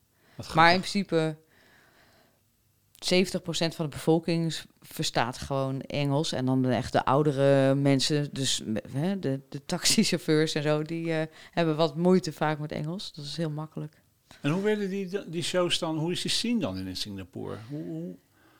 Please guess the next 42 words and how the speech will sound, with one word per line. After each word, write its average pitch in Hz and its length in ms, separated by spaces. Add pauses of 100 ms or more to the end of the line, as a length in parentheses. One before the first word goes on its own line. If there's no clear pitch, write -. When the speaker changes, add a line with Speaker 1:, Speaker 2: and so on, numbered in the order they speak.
(160)
Speaker 2:
Ja, 175 120
dat 165 120
was 160 140
helemaal 190 340
jong. 220 340
Dat 190 80
was 190 160
nog 196 100
helemaal, 208 340
dus 185 180
er 202 60
was 208 160
eigenlijk 247 340
alleen 202 200
maar 185 180
open 170 300
mic 180 320
circuit 165 480
nog. 165 440 (480)
En, 196 240
eh, 185 200
maar 185 240
wel 233 260
heel 220 220
populair 190 440
aan 196 140
het 151 80
worden. 151 260
Want 160 140
op - 120
het 170 80
moment 170 220
dat 160 80
ik 160 120
daar 156 100
kwam, 175 400
wa-, 151 260
was 156 220 (240)
hun 156 220
tweede 170 420
jaar. 156 500 (460)
Maar - 260